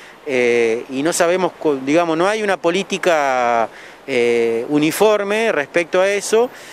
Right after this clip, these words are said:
y que muchas veces la, la, la, la amplitud de, de mayores invitaciones hace a la mejora de los precios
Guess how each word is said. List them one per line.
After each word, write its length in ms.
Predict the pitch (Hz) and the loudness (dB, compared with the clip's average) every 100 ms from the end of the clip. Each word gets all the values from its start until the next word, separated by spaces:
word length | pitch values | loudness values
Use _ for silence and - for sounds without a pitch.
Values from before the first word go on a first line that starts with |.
| - - | -18 -10
y 80 | |
que 160 | 160 170 | -4 0
muchas 300 | 196 247 190 | 2 2 2
veces 500 | 185 220 220 202 - 135 | 0 0 0 -2 -4 -2
la, 240 | 143 147 | 0 0
la, 200 | 143 147 | 0 2
la, 160 | 143 147 | 2 2
la 140 | 151 | 2
amplitud 540 | 151 135 170 156 254 | 0 -2 -4 0 2
de, 220 | 247 196 160 | 4 4 2
de 120 | 151 | 2
mayores 400 | 147 147 208 190 | 2 2 0 0
invitaciones 800 | 165 156 151 139 202 226 220 170 | -2 0 -2 0 0 0 -2 -2
hace 320 | 170 185 190 | -2 0 0
a 20 | |
la 100 | 151 | 0
mejora 360 | 147 160 180 156 | 0 0 2 2
de 60 | |
los 100 | 139 | 0
precios 480 | - 214 226 254 269 | 0 0 2 0 0